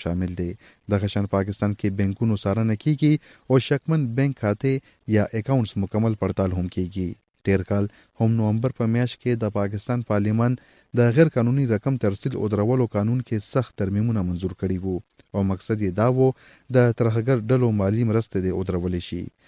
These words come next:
دغه شان مرکزي یا سټیټ بانک هم ټولو بانکونو او مالیاتي ادارو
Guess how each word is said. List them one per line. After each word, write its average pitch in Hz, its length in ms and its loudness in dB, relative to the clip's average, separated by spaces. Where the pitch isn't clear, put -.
دغه 98 220 0
شان 104 180 0
مرکزي 98 420 -2
یا 98 160 2
سټیټ 95 220 -4
بانک 117 240 0
هم 131 160 2
ټولو 123 240 2
بانکونو 127 500 0
او 101 240 0
مالیاتي 104 480 0
ادارو 120 240 0